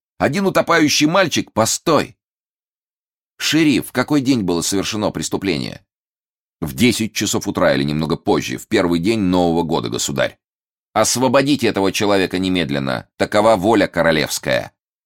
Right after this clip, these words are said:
Он весь покраснел после такой вспышки, неподобающей королевскому достоинству, и старался как мог загладить свою выходку, прибавив: "Меня бесит, что человека осуждают на казнь на основании таких пустых,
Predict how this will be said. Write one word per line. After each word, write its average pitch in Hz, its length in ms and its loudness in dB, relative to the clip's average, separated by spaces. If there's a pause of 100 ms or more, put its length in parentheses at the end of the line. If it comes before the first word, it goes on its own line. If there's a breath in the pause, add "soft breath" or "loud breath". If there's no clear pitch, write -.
(120)
Он 71 100 -10
весь 73 200 -4
покраснел 76 520 -6
после 64 300 -10
такой 62 240 -8
вспышки, - 480 -8
неподобающей 69 720 -4
королевскому 67 560 -6
достоинству, 90 760 -2 (260)
и 85 80 -2
старался 90 460 -2
как 78 200 -6
мог 90 280 0
загладить 78 520 -2
свою 69 320 -4
выходку, - 440 -8
прибавив: 73 560 -2 (260)
"Меня 120 240 2
бесит, 107 560 0 (260)
что - 180 -2
человека 110 460 2
осуждают 95 480 2
на 92 120 0
казнь 98 360 0
на 85 160 0
основании 95 440 2
таких 95 340 -4
пустых, - 540 -2